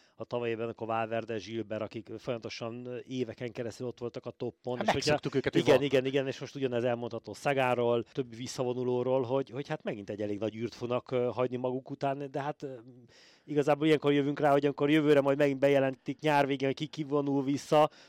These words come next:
Speaker 1: akkor megint azt mondjuk, hogy hú, már megint visszavonul, megjönnek a fiatalok, tehát azért van veszteség ebből a szempontból, de úgy gondolom, hogy annyi fiatal van, meg annyi jó versenyző van mostanában, hogy nincs okunk panaszra.
Speaker 2: Igen, igen, igen, és tudod, mi a durva, hogy most hallottam nemrég,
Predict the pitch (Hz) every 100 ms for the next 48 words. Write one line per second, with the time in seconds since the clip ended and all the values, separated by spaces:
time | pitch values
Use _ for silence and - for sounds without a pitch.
0 | _ 143 - 151 135 139 - - 131 139
1 | 123 107 123 143 139 139 151 143 143 147
2 | 151 143 143 131 - - 139 127 139 131
3 | - 127 127 131 127 135 - - - -
4 | - _ 113 135 156 139 135 139 - 135
5 | 139 131 131 - 127 135 135 135 135 135
6 | 127 127 127 131 135 123 - 131 120 131
7 | 127 123 123 131 123 127 120 117 - 123
8 | 123 120 120 113 - - 120 123 113 120
9 | 120 - 117 101 101 101 98 104 98 -
10 | 113 92 _ _ _ - 127 117 117 113
11 | 113 113 113 - - 120 123 143 147 151
12 | 110 107 120 120 - 107 101 107 - _
13 | 123 123 104 107 110 123 131 139